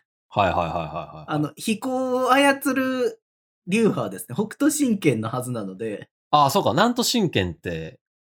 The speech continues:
Speaker 1: 違うんやったっけ？
Speaker 2: 違うんですよ。で、特にこの南斗水長拳っていうのは、
Speaker 1: 水長拳か。はいはいはい。
Speaker 2: あの、敵を切り刻むみたいな。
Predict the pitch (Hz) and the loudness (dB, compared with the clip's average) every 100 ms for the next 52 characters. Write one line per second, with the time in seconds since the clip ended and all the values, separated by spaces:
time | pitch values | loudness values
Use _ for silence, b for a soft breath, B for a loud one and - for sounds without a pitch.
0 | _ _ - 160 156 139 95 78 101 _ | _ _ -2 4 4 4 0 -6 -16 _
1 | 131 _ _ _ _ _ - - 226 240 | -20 _ _ _ _ _ -8 -2 4 4
2 | 226 135 98 139 185 190 190 - _ _ | 4 2 -2 -4 0 0 0 -4 _ _
3 | 277 220 196 190 170 165 170 233 214 139 | 0 2 2 2 0 2 4 4 2 0
4 | 170 156 165 143 120 107 - - - 143 | 2 2 2 2 -2 -4 -10 -6 4 4
5 | 117 143 - 76 - - 98 85 175 175 | 6 2 2 -8 -12 -8 -8 0 4 4
6 | - _ _ _ 139 127 123 117 113 113 | 2 _ _ _ -6 -4 -4 -6 -10 -12
7 | - 208 202 233 - 175 165 180 175 208 | -2 -2 0 -4 2 2 4 2 4 4
8 | 220 131 110 90 - | 4 2 0 -10 -16